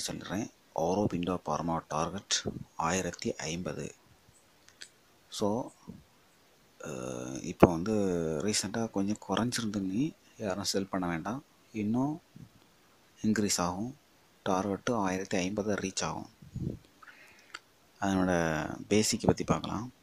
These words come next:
Book value பார்த்தீங்கன்னா, இரநூத்தி எண்பத்தி ஆறு. ஃபிஃப்டி டூ week ஹை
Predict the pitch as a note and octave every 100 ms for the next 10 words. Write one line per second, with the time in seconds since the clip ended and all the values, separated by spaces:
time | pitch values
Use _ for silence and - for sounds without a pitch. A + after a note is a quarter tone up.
0 | - _ - - - - - - - _
1 | _ - G2+ G2+ - A#2 A2 G#2+ F#2+ F#2
2 | F2+ G2+ B2+ - - - - - - -
3 | - - - - - - - F#2+ F2 G2+
4 | G2+ - F#2 E2+ F2 - F2 E2+ E2+ E2
5 | - - - - - - - - - -
6 | - - A2+ - - A2 G2+ G2 - -
7 | - F#2 G2 F#2+